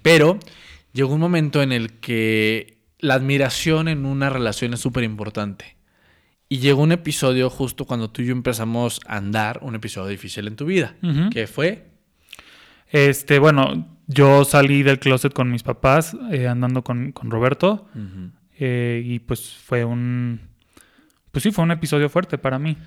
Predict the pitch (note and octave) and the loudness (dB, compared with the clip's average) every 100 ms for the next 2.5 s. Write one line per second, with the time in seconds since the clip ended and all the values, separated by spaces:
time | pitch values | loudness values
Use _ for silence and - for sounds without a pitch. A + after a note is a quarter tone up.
0 | _ - - D3 B2 - A#2 G#2+ B2+ A#2+ | _ -12 -6 -6 -6 -4 -4 -2 0 2
1 | A#2+ A#2+ A#2 B2 A#2+ A#2 A#2+ B2 A#2 - | 2 0 -2 -8 -8 -2 -2 -2 -6 -6
2 | G#2 G2 G2 G2 | -6 -6 -8 -12